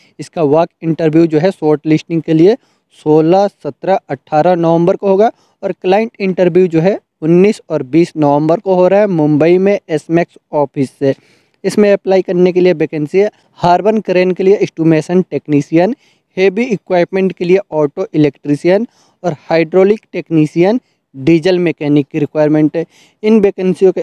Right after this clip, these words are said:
apply करने के लिए आपका experience इनसे related है। Short listing के लिए सीवी इनको submit कर दें। ये कुवैत के लिए requirement है एसमैक्स ऑफिस से। Next vacancy Saudi Arab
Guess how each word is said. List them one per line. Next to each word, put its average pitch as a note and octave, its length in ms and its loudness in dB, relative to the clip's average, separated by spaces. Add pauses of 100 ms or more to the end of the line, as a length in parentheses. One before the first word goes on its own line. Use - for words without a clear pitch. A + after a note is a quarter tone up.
apply D#3 340 0
करने D#3 320 -2
के E3 100 -8
लिए E3+ 180 2 (160)
आपका D3 420 -2 (100)
experience E3 720 -2 (200)
इनसे E3+ 360 -2
related C#3+ 500 0
है। G3+ 160 2 (260)
Short F#3 300 2 (200)
listing F3+ 420 -2
के E3+ 80 2
लिए F3 140 2
सीवी E3+ 280 0
इनको E3 240 -2
submit E3 400 -2
कर F#3 180 -4
दें। G3 120 2
ये G#3 220 0
कुवैत D3+ 480 -2
के G3 120 -8
लिए F#3+ 160 2
requirement F#3 640 0
है A#3+ 100 0 (100)
एसमैक्स E3 520 -2 (120)
ऑफिस C#3 380 -4
से। - 220 -8 (640)
Next G#3 340 0
vacancy G#3 480 -2
Saudi D#3 400 0
Arab D3+ 280 -2